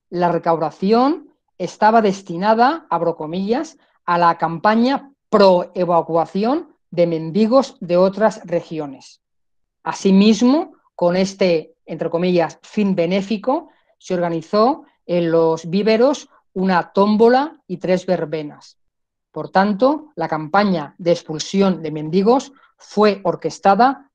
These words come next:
por gobierno civil, que utilizó a la prensa franquista como altavoz.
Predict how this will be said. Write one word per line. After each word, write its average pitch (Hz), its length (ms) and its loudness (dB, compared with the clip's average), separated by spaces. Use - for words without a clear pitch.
por 190 260 2
gobierno 160 560 -2
civil, 214 580 -2
que - 80 -8
utilizó 175 720 -2
a 160 120 0
la 147 180 -2
prensa 185 580 0
franquista 185 840 -4
como 196 500 0
altavoz. 151 640 -4